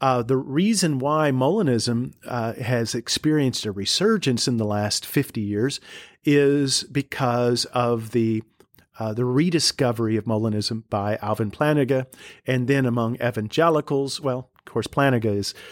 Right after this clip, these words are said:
is, it, he was on the Reformed side, on the more Arminian side. Uh, Bill Craig, uh, picked up the mantle. Um, now,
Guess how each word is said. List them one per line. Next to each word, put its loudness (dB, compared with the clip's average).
is, -2
it, -2
he 2
was 2
on 4
the 0
Reformed 0
side, -2
on 2
the 0
more 0
Arminian 0
side. -4
Uh, -2
Bill 2
Craig, 0
uh, -2
picked -4
up 0
the -2
mantle. -2
Um, 0
now, 0